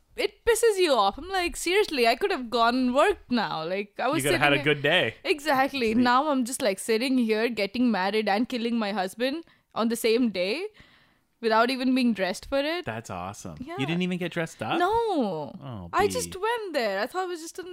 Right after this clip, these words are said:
Speaker 1: regular ritual. I would have had, like, a nice gown
Speaker 2: Should
Speaker 1: and
Speaker 2: have had a
Speaker 1: everything
Speaker 2: gown
Speaker 1: ready.
Speaker 2: on,
Speaker 1: Exactly.
Speaker 2: yeah.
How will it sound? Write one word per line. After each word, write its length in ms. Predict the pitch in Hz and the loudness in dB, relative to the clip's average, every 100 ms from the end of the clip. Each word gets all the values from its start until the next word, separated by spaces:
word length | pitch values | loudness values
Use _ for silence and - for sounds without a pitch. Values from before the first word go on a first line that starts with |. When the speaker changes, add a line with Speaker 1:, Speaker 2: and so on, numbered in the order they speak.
| 349 | -6
Speaker 1:
regular 380 | 320 302 339 320 | -6 -4 -4 -2
ritual. 480 | 370 - 277 190 | -4 -4 -2 0
I 100 | 196 | 2
would 160 | 330 427 | 2 2
have 160 | 269 180 | 0 -2
had, 280 | 202 214 | -2 -2
like, 200 | 220 202 | -2 -4
a 60 | 202 | -4
nice 360 | 190 196 208 185 | -6 -4 -4 -4
gown 340 | 175 180 240 | -4 -2 0
Speaker 2:
Should 80 | 349 | 0
Speaker 1:
and 100 | 226 | 0
Speaker 2:
have 100 | 170 | 0
had 0 | |
a 20 | 123 | -4
Speaker 1:
everything 160 | 185 185 | -4 -4
Speaker 2:
gown 80 | 185 170 | -4 -4
Speaker 1:
ready. 140 | - | -6
Speaker 2:
on, 100 | 165 | -8
Speaker 1:
Exactly. 500 | 185 170 147 180 107 | -10 -6 -6 -4 -6
Speaker 2:
yeah. 180 | - - | -8 -16